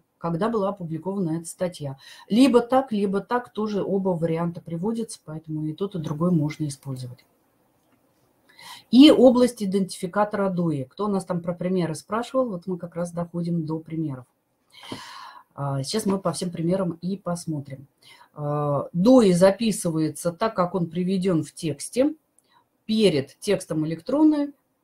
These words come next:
перед двумя косыми черточками. Если мы вот это не пишем,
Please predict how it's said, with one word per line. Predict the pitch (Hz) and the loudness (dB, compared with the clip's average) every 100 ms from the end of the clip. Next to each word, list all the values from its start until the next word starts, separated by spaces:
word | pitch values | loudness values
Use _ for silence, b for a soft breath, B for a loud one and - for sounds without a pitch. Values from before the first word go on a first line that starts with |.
| _ - | _ -6
перед | 233 254 254 - | 0 2 2 -2
двумя | 156 165 202 | -6 -2 -2
косыми | 220 165 - 175 170 | -4 -8 -4 -4 -4
черточками. | 151 139 - - 139 139 - | -8 -12 -12 -16 -12 -12 -10
Если | 190 240 233 | -4 -2 2
мы | 220 214 | 0 0
вот | 226 | 0
это | 202 175 160 | 0 0 0
не | 180 196 180 147 - _ _ - | 2 2 0 -2 -8 _ _ -8
пишем, | 170 - 247 294 | -6 -2 0 -2